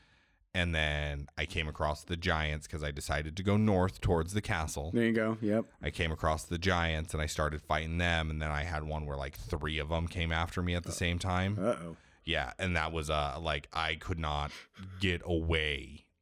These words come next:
Speaker 1: fast
Speaker 2: <laughs>
Speaker 1: enough
Speaker 2: Yeah, you're
Speaker 1: to,
Speaker 2: like,
Speaker 1: like
Speaker 2: "Oh, I'm surrounded by these big guys."
Speaker 1: Yeah. And, like, 'cause I don't find, like, actually, I feel like the bigger they are, the easier they are to fight a little bit. Because you can stay out of their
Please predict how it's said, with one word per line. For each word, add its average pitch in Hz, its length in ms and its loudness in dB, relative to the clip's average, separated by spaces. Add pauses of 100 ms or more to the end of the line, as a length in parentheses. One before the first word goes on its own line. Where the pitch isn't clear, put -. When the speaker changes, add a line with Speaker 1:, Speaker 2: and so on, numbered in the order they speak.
(160)
Speaker 1:
fast - 500 -4
Speaker 2:
<laughs> - 20 0
Speaker 1:
enough - 240 0
Speaker 2:
Yeah, 101 260 4
you're 107 140 4
Speaker 1:
to, 117 100 6
Speaker 2:
like, 110 140 4
Speaker 1:
like 73 280 0
Speaker 2:
"Oh, 165 120 8
I'm 151 100 6
surrounded 139 420 4
by 101 120 6
these 95 180 2
big 95 200 2
guys." 87 380 -2
Speaker 1:
Yeah. 107 440 2 (180)
And, 101 300 2
like, 85 500 0 (180)
'cause 117 160 2
I 151 120 4
don't 226 180 4
find, 95 260 4 (140)
like, 90 240 2
actually, 95 400 2
I 78 60 2
feel 107 220 4
like 92 180 4
the 78 80 0
bigger 92 360 2
they 92 160 4
are, 85 240 6
the 87 180 -2 (260)
easier 98 440 2
they 92 160 4
are 85 200 6
to 78 60 -2
fight 78 340 0
a 78 60 -2
little 73 220 -6
bit. - 280 -6 (540)
Because 87 500 2
you 82 100 -2
can 87 200 2
stay 101 580 0
out 87 240 4
of 90 240 0
their 82 600 2